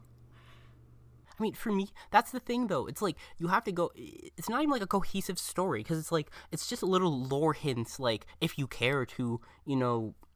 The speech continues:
like, it's, it's like the lore is hidden, and not in, hidden in such a way of, like,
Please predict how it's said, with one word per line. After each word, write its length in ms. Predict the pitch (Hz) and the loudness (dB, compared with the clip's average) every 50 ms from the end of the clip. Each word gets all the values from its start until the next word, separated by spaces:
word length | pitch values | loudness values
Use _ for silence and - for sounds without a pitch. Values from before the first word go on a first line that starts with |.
| - 143 160 156 _ - - _ _ - - - - - | -14 -12 -12 -14 _ -20 -20 _ _ -20 -20 -20 -16 -8
like, 340 | 147 151 139 - - - - _ _ _ _ _ _ _ _ _ _ _ - - | -6 -6 -6 -6 -8 -16 -16 _ _ _ _ _ _ _ _ _ _ _ -20 -12
it's, 120 | - 180 170 | -8 -8 -6
it's 120 | 175 175 - | -2 2 2
like 160 | 202 170 151 | 2 4 4
the 80 | 180 | 4
lore 180 | 170 175 190 190 | 4 6 6 4
is 80 | 156 - | 4 2
hidden, 560 | - - - 202 170 143 110 87 87 104 - - - - | -2 -2 0 2 2 2 0 -2 -4 -8 -8 -12 -14 -4
and 100 | - 151 | 2 6
not 200 | 165 208 302 320 | 8 8 8 8
in, 80 | 196 190 | 4 0
hidden 200 | 175 196 185 180 | 2 2 2 4
in 120 | 180 175 170 | 4 2 2
such 160 | - 165 - | 2 0 0
a 60 | 160 | 0
way 100 | 156 156 | 2 2
of, 100 | 156 147 | 2 4
like, 220 | 151 143 131 - | 4 2 2 2